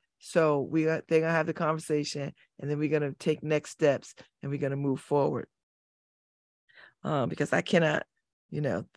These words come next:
I, I've just got, uh, competing stuff. And then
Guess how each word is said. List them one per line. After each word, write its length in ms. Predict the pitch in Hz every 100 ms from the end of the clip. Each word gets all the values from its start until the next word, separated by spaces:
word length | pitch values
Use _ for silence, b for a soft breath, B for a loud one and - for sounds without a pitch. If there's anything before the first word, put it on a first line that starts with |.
| -
I, 160 | 151 -
I've 180 | 151 143
just 260 | 165 -
got, 260 | - 151 - -
uh, 200 | 135 127
competing 420 | - 139 160 143
stuff. 320 | 156 - 123 - B B
And 180 | - 190
then 260 | 202 196